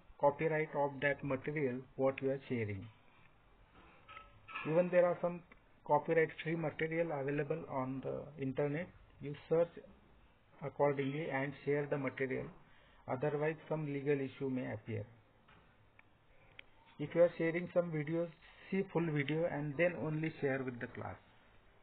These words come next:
In case of YouTube videos which are not allowed to download, so tell your student that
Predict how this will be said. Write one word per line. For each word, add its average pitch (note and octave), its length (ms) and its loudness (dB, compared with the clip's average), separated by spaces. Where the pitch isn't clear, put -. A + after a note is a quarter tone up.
In D#3+ 180 2
case E3 180 -2
of E3 180 4
YouTube D#3+ 480 -2
videos D3+ 360 -4
which C3+ 180 -6
are D3+ 100 4
not D#3 260 0
allowed D3+ 360 2
to D#3 60 -4
download, C#3+ 560 0
so D3 360 -6
tell F#3 140 2
your E3+ 300 0
student C3+ 400 -4
that B2+ 180 -4